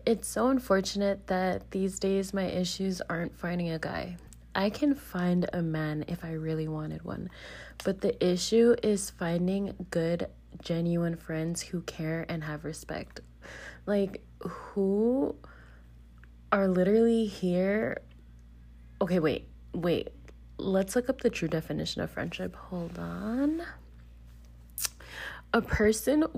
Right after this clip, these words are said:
whom one knows and with whom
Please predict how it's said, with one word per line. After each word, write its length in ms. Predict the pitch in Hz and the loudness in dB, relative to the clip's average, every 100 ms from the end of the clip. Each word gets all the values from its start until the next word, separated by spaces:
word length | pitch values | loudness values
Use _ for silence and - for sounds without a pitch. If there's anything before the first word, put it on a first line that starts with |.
| 180 | 0
whom 480 | 196 202 220 262 269 - - - - - - - - - - | 2 4 6 4 2 -10 -20 -20 -20 -20 -20 -20 -20 -14 -8
one 500 | 190 196 196 240 - | 0 6 10 10 8
knows 720 | 196 190 180 185 214 247 - - - | 6 8 10 10 10 8 4 -10 -2
and 420 | 202 190 185 180 - - - - - - - - - - | 2 2 2 0 -2 -14 -20 -20 -20 -20 -20 -20 -20 0
with 280 | 190 196 190 | 4 4 2
whom 640 | - - 208 214 220 240 | -4 4 6 8 8 6